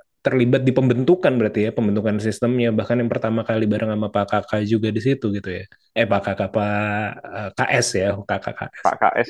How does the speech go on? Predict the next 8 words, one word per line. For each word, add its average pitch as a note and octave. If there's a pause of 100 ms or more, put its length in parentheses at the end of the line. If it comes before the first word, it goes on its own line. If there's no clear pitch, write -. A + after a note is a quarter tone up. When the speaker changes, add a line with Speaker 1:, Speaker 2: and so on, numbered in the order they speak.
Speaker 2:
dan G#2+
Pak G#2
Kakak. G#2 (300)
Speaker 1:
<laughs> C#3
Speaker 2:
Sebenarnya D3
kalau C#3+
secara C3 (480)
establishment-nya, A#2+